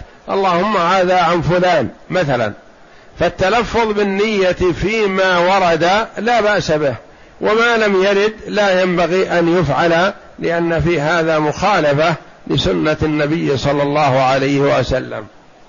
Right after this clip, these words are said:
وبعض الناس يجهل عند تكبيرة الإحرام، يأخذ زمنا: "نويت، نويت، نويت، وهكذا أصلي" إلى آخره، هذا جهل ولا يجوز. إذا ماذا قمت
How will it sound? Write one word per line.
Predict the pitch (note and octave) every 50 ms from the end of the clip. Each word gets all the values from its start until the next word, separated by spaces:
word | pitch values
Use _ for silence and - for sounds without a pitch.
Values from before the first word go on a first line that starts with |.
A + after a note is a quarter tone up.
| - - - - - - - - -
وبعض | - B2+ D#3 E3 E3+ F#3 F3 F#3
الناس | F3+ F3+ F3 F3+ G3+ A3 F#3+ -
يجهل | F#3 F#3 F3+ G3+ G#3+ F#3+ D#3 D#3 D3+ E3+ E3+ E3+
عند | C#3+ D3 E3 D#3+ D3+ D#3 D#3
تكبيرة | - E3+ D3+ - D#3 E3+ G3+ A3 G3+ F3 E3+ C#3+
الإحرام، | F3+ F3 D#3+ D3 A#2 D3 F3 F#3 F3 D#3+ D#3+ F3+ - - - - - - - - -
يأخذ | E3+ G3+ G3+ F3+ C#3 E3 F3+ F3 E3 D#3+ D#3
زمنا: | C#3 F#3 A3 G#3 F#3 E3 D#3+ D#3+ E3 F3+ G3+ - - - - - - -
"نويت، | D3+ D#3 F3 G3 A3 G3+ E3+ - F3
نويت، | E3+ F3+ F#3 - F3 D#3+ D3 C#3+ D#3+ G3+ G3+ F3+ - - E3+ F3 - - - -
نويت، | - C#3+ C#3 D3+ F3+ G#3 G#3 F#3+ - F3
وهكذا | E3+ F3 E3 D#3 D3+ D3 D3+ D3 - F3 F#3 F3+ F3 D#3+ E3 G3 G3+ E3+ - F3+ F3 F3 E3 D#3+ D#3+ D3+
أصلي" | - F3+ F3+ G3+ G3+ F#3 F3+ F3 E3+ F3 E3+ E3
إلى | D#3+ D#3+
آخره، | D#3+ F3 F#3+ F3+ C3+ - F#3+ G3+ G3+ E3 - - - - - -
هذا | - G#3 G#3 G3 F#3+ F3 F3
جهل | E3+ A#3 C4 G#3 E3 C3+ F#2+ - - - - - -
ولا | D#3 G3+ B3 C4+ C4 A3+
يجوز. | G3+ G3+ F#3 D#3 E3+ D#3+ C3 A2 - - -
إذا | G#3+ B3+ C4 C4
ماذا | B3+ C4 C4 B3+ A#3 A3 G3
قمت | - - G#3 G3 F3+ -